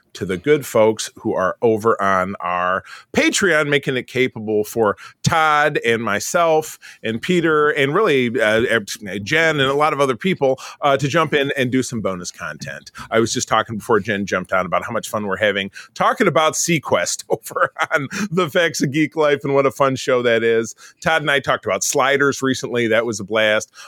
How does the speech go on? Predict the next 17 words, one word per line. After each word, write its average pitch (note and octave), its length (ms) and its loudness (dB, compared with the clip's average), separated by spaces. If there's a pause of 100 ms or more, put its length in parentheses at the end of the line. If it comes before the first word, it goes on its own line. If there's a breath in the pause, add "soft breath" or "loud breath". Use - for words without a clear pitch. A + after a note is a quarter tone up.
(120)
Uh, G#2+ 180 2
Peter C#3 360 0
and B2+ 100 0
I, A2+ 260 4
uh, G2 320 2
have G2 220 -4
an - 120 -14
ongoing A2+ 400 0
series G#2 280 -6
where F2+ 80 -6
we're F2 40 -6
talking F#2 300 -6
about E2+ 180 -4
Ron E2 200 -8
Moore's D#2+ 180 -12
Battlestar D2 400 -8
Galactica. D3 640 2